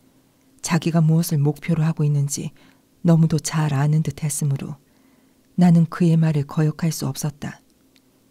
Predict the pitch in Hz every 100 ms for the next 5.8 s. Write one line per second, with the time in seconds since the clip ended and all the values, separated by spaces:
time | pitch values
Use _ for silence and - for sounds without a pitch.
0 | _ _ _ - 170 165 143 - 143 -
1 | 151 156 - _ _ _ _ _ - 170
2 | 160 160 160 - 165 - 160 147 143 165
3 | - 156 151 147 147 - 151 139 139 -
4 | _ _ _ _ _ - 180 170 175 170
5 | - - 175 - - 151 -